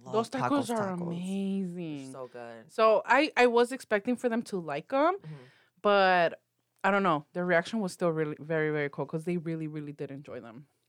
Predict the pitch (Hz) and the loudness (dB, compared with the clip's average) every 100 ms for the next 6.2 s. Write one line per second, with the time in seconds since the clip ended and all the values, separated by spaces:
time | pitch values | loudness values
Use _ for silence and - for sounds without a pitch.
0 | - 135 139 - - - _ _ 208 190 | -4 0 0 -2 -20 -20 _ _ -6 0
1 | 202 190 180 120 - 180 175 170 165 160 | 2 2 0 -4 -10 -4 -2 0 -2 -4
2 | 156 - 165 143 147 104 - _ _ 160 | -8 -12 -10 -10 -10 -14 -18 _ _ -4
3 | 175 175 160 143 139 127 123 131 _ - | -2 -2 -4 -6 -10 -10 -12 -16 _ -20
4 | - 220 247 277 247 202 185 - 175 165 | -12 -6 -4 -2 -2 -2 -2 -4 -6 -4
5 | 202 294 294 294 330 381 285 277 302 - | -2 -2 -2 -2 -2 -4 -4 -4 -4 -2
6 | 214 220 | 0 0